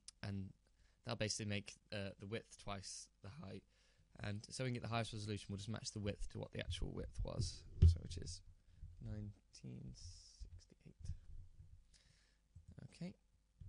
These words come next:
So that'll have unwra-, that's unwrapped it for us, and we'll just save that out as, we'll call it field unwrapped.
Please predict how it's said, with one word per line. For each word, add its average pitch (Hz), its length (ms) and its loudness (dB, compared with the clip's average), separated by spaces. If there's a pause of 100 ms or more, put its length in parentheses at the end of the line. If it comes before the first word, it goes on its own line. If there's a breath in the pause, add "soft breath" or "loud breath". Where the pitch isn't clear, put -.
(1040)
So - 140 -6
that'll 110 220 0
have 104 120 -2
unwra-, 110 360 -2 (200)
that's - 360 -8
unwrapped 117 260 -4
it - 120 -18
for 113 180 -2
us, 127 200 -6
and 120 100 -6
we'll 110 80 -4
just - 300 -8 (160)
save 117 580 -6
that 120 220 -6
out - 340 -8 (340)
as, - 280 -6 (2250 soft breath)
we'll 110 200 -8
call 110 100 -8
it - 120 -10
field 104 560 -4 (4000)
unwrapped. 113 640 -8